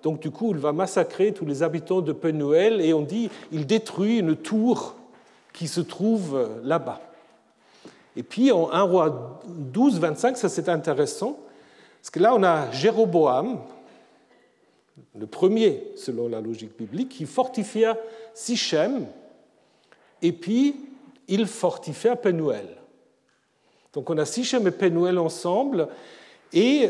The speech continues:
euh, Jacob, nous allons le voir la semaine prochaine, Jacob va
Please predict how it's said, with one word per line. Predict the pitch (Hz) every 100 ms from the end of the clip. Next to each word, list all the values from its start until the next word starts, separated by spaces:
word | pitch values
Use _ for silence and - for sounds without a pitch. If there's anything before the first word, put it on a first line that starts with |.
| 151
euh, | 160 160 156 156 156
Jacob, | 131 190 190 269 294 170 151 139 - - - _ _ _ _ _
nous | 139 135
allons | 175 165
le | 165
voir | 160 175
la | 165
semaine | 160 156 151
prochaine, | 143 139 285 190
Jacob | 156 139 254 -
va | 156 202 -